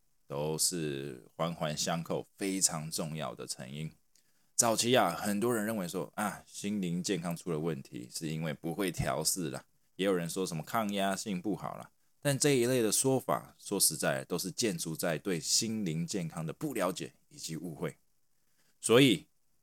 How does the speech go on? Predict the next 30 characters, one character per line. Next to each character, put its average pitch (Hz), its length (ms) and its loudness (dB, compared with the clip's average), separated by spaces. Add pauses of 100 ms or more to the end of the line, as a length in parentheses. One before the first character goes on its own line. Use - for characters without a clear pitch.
(120)
今 98 240 0
天 98 340 -4
我 80 100 -6
们 69 160 -8
要 80 160 -2
来 55 320 -6
探 110 260 0
讨 - 200 -6
大 95 220 -6
众 82 260 0
比 98 360 -2
较 127 280 0
常 85 280 -2
见 85 200 -2
或 85 260 -2
遇 95 140 -2
到 78 140 -2
的 - 100 -8
身 123 280 8
心 113 260 0
健 104 180 0
康 73 200 -6
问 76 140 -4
题。 - 200 -18 (800)
你 123 100 2
们 156 120 6
一 185 120 6
定 196 160 4
遇 180 160 6
过， 147 300 4